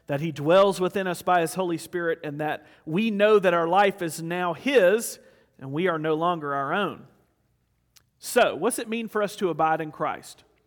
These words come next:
We need to remember and remind each other, because we forget,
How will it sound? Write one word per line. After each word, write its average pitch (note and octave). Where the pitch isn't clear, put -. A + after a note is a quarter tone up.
We E3
need G#3+
to G3+
remember F#3+
and C4
remind B3+
each C#4+
other, C#4
because B3
we C#4
forget, C#4